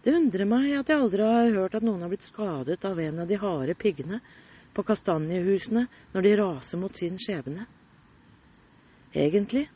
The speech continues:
burde det være større sjans for å få en sånn i hodet enn å bli påkjørt av en bil. Deilig å kjenne en kastanje i hver hånd. Det kjennes godt, som om livets nordnode er i ferd med å kalibrere en ny, god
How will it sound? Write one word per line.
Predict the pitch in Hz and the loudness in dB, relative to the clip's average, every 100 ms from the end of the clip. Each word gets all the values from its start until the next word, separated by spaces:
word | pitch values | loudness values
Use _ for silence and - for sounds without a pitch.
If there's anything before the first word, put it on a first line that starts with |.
| - | 2
burde | 196 202 | 4 4
det | |
være | 214 170 190 | 2 0 -2
større | - - - 147 175 214 294 | -6 -10 -2 -2 0 -2 -2
sjans | - 220 277 - | -2 -2 -4 -8
for | - 220 | 0 0
å | - | 2
få | 190 | 0
en | 214 | 0
sånn | - 190 160 | -2 -4 -2
i | 202 | 0
hodet | 214 170 196 - _ - - - - - | 0 0 -4 -6 _ -20 -20 -20 -12 -6
enn | 175 | -2
å | 180 | 0
bli | 196 | 0
påkjørt | 151 147 - 160 165 | -2 -6 -6 -6 -6
av | |
en | 170 | -6
bil. | 139 175 - _ _ _ _ _ - _ - _ - - _ _ - _ - - - _ _ _ - _ - | -6 -8 -12 _ _ _ _ _ -20 _ -20 _ -20 -20 _ _ -20 _ -20 -20 -20 _ _ _ -20 _ -2
Deilig | 180 180 165 151 160 | 2 4 4 4 2
å | 170 | 2
kjenne | 196 170 156 | -2 0 -4
en | 156 | -4
kastanje | 170 - 147 147 151 165 | -8 -4 -4 -2 -4 -2
i | |
hver | 151 156 170 | -2 -4 -6
hånd. | 143 180 - - | -8 -10 -12 -6
Det | 226 | 0
kjennes | 226 196 180 - | 2 2 -2 -6
godt, | 190 - - - - - - - - - | -8 -8 -20 -20 -20 -20 -20 -20 -20 0
som | 233 226 | 4 6
om | 233 214 | 6 6
livets | 180 190 185 233 - | 4 4 4 0 2
nordnode | 233 233 185 165 180 190 240 220 | 4 4 2 -2 -2 -2 0 0
er | 202 | 0
i | 220 | -2
ferd | - 160 170 | -2 -2 -2
med | 202 | -2
å | 202 | -2
kalibrere | 208 202 214 160 165 175 208 | 2 2 2 2 0 0 0
en | 202 | 0
ny, | 175 190 226 _ _ - - | 0 -2 -6 _ _ -18 -6
god | 165 | -6